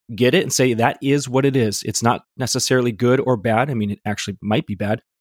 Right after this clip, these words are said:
but it is what it is. And now we have a, uh, benchmark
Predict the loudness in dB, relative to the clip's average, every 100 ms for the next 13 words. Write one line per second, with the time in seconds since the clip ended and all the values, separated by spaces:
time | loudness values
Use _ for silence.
0 | _ _ 0 2 2 4 4 2 2 2
1 | 2 0 -2 0 2 2 0 0 0 0
2 | 0 2 4 2 0 -4 -2 -2 -2 0
3 | 0 0 0 0 0